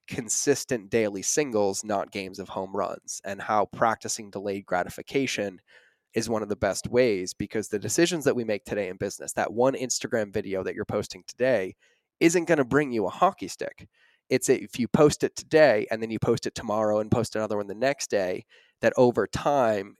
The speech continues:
the titration will continue to rise that tide.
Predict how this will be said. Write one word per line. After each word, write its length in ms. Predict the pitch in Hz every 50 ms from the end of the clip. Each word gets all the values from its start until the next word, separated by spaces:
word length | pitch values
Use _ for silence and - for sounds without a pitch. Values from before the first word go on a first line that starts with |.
| _ _
the 100 | - 110
titration 800 | - - - 127 123 117 - - - 135 135 127 - - 113 107
will 140 | 104 101 104
continue 460 | - - 107 104 - 139 127 117 110
to 100 | 104 104
rise 380 | 95 101 104 98 98 104 98 -
that 200 | 87 87 - -
tide. 640 | - - 143 131 113 104 95 87 95 - - -